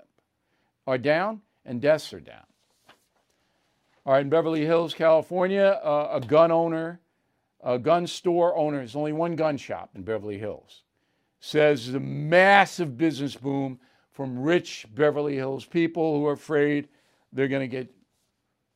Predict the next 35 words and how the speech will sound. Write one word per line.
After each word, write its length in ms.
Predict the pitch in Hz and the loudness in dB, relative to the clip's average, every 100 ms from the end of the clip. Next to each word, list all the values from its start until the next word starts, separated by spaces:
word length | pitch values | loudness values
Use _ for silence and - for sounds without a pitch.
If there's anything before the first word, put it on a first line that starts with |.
| _ _ _ _ _ _ | _ _ _ _ _ _
accosted 640 | 107 - 165 143 - 131 | -20 -6 -4 -4 -6 -10
by 140 | 110 113 | -6 -8
criminals. 640 | - 110 87 - _ - - | -8 -14 -14 -20 _ -20 -2
And 200 | 151 147 | 0 2
in 100 | 147 | 2
L 260 | 151 156 180 | 4 6 6
A, 380 | 233 196 196 196 _ _ _ | 4 0 -4 -12 _ _ _
violence 540 | 113 139 160 165 165 | 0 4 4 4 -2
has 160 | 160 127 | -8 -6
hit 240 | 160 165 - | -4 -4 -6
a 120 | 131 | -10
fifteen-year 800 | 123 165 151 151 143 139 135 123 | -6 -8 -6 -6 -6 -4 -6 -8
high. 500 | 196 196 190 180 180 _ _ _ _ _ | -2 0 0 -2 -6 _ _ _ _ _
I'm 140 | 139 | -2
not 140 | 151 151 | 2 2
even 100 | 147 | 2
gonna 120 | 139 | 0
bother 360 | 123 147 147 139 | 4 4 4 0
giving 320 | 147 143 139 | -4 -4 -6
you 80 | 131 | -8
the 80 | |
stats, 640 | 120 - 175 165 156 - - _ _ _ | -12 -10 -4 -2 -4 -8 -20 _ _ _
but 120 | 107 | -10
all 240 | 113 139 147 | -2 0 0
the 80 | 143 | -2
rich 320 | 151 156 - | -2 -4 -8
Hollywood 580 | - 156 156 156 147 135 | -2 0 0 -2 -6 -6
liberals 480 | 170 151 156 131 | -6 -4 -4 -4
are 80 | 104 | -8
very 480 | 104 90 101 117 139 | -14 -14 -12 -8 -8
worried 360 | 156 208 196 165 | -6 -6 -6 -6
and 80 | |
they're 60 | 143 | -6
buying 300 | 120 143 156 | -6 -6 -4
guns. 400 | 170 147 - - | -6 -8 -12 -20